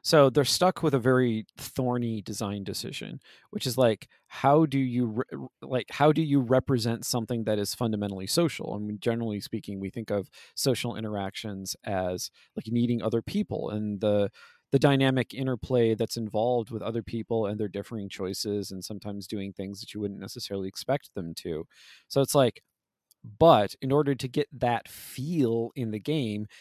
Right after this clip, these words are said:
you need to build a single player campaign in such a way that kind of almost accidentally precludes real social interaction in, in its multiplayer format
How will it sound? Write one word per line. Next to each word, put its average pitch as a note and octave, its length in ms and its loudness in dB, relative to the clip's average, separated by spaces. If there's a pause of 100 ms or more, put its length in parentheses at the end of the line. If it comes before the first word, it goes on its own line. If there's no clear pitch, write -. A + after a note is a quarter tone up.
(180)
you B2 160 0
need D3 220 -2
to B2+ 220 -2 (540)
build D3+ 480 4
a B2 140 -2
single D3 420 -2
player B2 320 0
campaign A2+ 680 -4
in G#2+ 160 -10
such - 260 -6
a G#2+ 80 -4
way A2+ 360 2
that G#2+ 240 -2 (460)
kind E3 380 0
of C#3+ 420 0 (720)
almost C#3+ 360 0
accidentally C3 840 0
precludes C3 1160 -4
real A2+ 520 -2
social F3+ 440 0
interaction D#3+ 760 -4
in, C3 220 -4
in C3 120 -2
its A2+ 140 -4
multiplayer D#3 600 0
format F#3 460 0